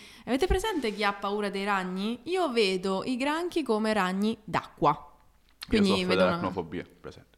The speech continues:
Speaker 1: Eh, tu soffri di, eh, che i ragnetti sono carini.
Speaker 2: Sì.
Speaker 1: Vabbè, forse le tarantole non proprio, però vabbè, eh, a parte que-, io invece c'ho il, proprio l'ansia dei, dei granchi,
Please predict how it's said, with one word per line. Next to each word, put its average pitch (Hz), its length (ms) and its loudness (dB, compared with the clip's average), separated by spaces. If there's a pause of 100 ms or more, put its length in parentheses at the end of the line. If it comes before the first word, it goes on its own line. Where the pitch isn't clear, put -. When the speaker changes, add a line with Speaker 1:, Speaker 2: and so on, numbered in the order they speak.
Speaker 1:
Eh, 185 280 -2
tu 208 120 -6
soffri 180 380 -6
di, 165 800 -6
eh, 339 500 -8
che - 120 -12
i 285 120 -8
ragnetti 294 380 -6
sono 190 180 -4
carini. 240 800 -6
Speaker 2:
Sì. 147 480 -4
Speaker 1:
Vabbè, 226 220 6
forse 285 220 -4
le 277 80 -2
tarantole 226 420 -2
non 190 160 -6
proprio, 175 320 -6
però 262 240 10
vabbè, 208 280 4
eh, 185 200 -4
a 208 120 -4
parte 226 240 -2
que-, 185 160 0
io 240 120 2
invece 214 340 0
c'ho 196 140 -2
il, 185 100 -2
proprio 190 240 -4
l'ansia 185 340 -4
dei, 170 400 -8 (1160)
dei 233 200 4
granchi, 214 540 2